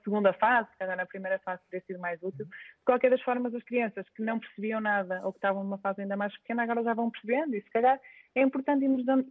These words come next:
irmos dando resposta à medida que eles vão desenvolvendo,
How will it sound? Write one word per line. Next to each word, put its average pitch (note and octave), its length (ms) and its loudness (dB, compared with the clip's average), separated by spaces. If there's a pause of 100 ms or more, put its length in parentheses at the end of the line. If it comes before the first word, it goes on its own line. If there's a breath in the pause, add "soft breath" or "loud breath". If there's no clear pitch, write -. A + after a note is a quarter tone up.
irmos B3 360 4
dando B3 240 4
resposta - 640 0
à A3 60 4
medida A3 240 -4
que - 100 -6
eles B3 160 0
vão A#3+ 220 -2
desenvolvendo, A3+ 720 2